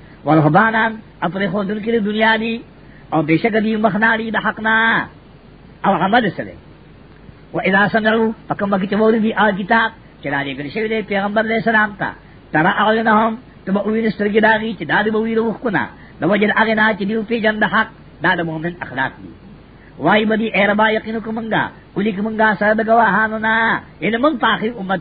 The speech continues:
کې حساب کوو. او څه شي دي مونږ لره چې یقین ونه کړو مونږ په الله، او په هغه څه چې راغی مونږ ته حق، او امید کوو مونږه چې داخل به کړو مونږ رب زمونږه سره د قوم نیکانو نه."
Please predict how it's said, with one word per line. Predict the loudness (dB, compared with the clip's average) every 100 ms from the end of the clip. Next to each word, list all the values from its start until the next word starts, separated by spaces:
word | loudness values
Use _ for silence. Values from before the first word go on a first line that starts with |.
| -4
کې |
حساب | -6 -6 -8 -10
کوو. | -20 -20 -20 -20 -20 -20 -20 -20 -20 -6 -2
او | 2
څه | 2
شي | 2 2
دي | 2
مونږ | 2 4
لره | 4 0
چې | -2
یقین | -6 -4 -6
ونه | -4
کړو | -4 -6
مونږ | -6 -6
په |
الله، | -4 0 0 -2 -8 -20 -20 -6
او | -4
په | 0
هغه | 0 -2
څه | -2 -2 0
چې |
راغی | 0 0 0
مونږ | -6 -4
ته | 0
حق، | 0 -2 -10 -20 -16 -10
او | -8
امید | -4 -4 -4
کوو | -6
مونږه | -4 0 0 0
چې |
داخل | -4 -4 -2
به | -4
کړو | -4 -2
مونږ | 0
رب | 0
زمونږه | 0 -2 0 0 0 -8 -20 -2
سره | 2 2
د |
قوم | 2 2 2 0
نیکانو | 0 2 0 0
نه." | 2 2 2 0